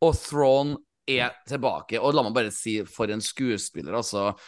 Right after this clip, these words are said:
Og det, det slo meg at han dukket jo først opp i en Timothy Zahn-bok i nitten nittién, og nå, trettito år senere, så gjør han sin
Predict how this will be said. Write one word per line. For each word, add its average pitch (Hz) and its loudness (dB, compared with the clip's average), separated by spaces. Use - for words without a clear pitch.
Og 147 2
det, 202 0
det 202 -2
slo 202 -2
meg 131 4
at 165 0
han 175 2
dukket 220 -4
jo 120 0
først - -6
opp 143 -4
i 143 2
en 143 0
Timothy 117 0
Zahn-bok 104 0
i 123 -4
nitten 147 -6
nittién, 147 2
og 160 0
nå, 202 -2
trettito 220 -4
år 220 4
senere, 214 2
så 185 -4
gjør 170 2
han 143 -4
sin 185 -2